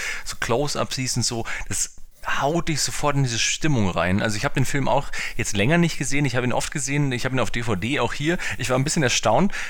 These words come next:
dass die D V D gefehlt hat und, äh, die Verurteilten da drin war.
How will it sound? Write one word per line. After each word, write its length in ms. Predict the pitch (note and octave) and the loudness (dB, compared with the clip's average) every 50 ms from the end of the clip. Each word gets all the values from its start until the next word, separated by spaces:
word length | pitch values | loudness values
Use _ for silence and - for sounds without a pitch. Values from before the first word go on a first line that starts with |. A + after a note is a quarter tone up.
| - | -4
dass 260 | - A#2 - - - - | -2 -2 0 0 -2 -2
die 240 | - B2+ A#2 A2 | -2 -2 -2 0
D 80 | G#2 C3 | 0 0
V 160 | A#2+ - A#2 | 0 2 2
D 160 | G2+ G#2 G2 | 2 2 2
gefehlt 380 | G2+ F3 - - E3+ E3 E3+ - | 2 2 0 2 0 0 2 2
hat 160 | E3+ F3 D3+ | 2 2 2
und, 260 | C3+ A#2 A2 - - | 2 0 0 0 0
äh, 140 | B2 B2+ A#2+ | 0 0 0
die 100 | G#2+ A2 | 0 0
Verurteilten 640 | G2+ G#2+ A2 G2 B2 F3+ - - C3 G2+ F#2 F2+ G#2 | 0 0 0 0 0 0 0 0 0 0 2 2 0
da 80 | F#2 F2 | 0 0
drin 300 | F2 F#2 F2+ F2+ F2 E2+ | 0 0 0 0 0 2
war. 340 | F#2 G2+ B2 C3+ C3+ - | 2 2 2 2 2 2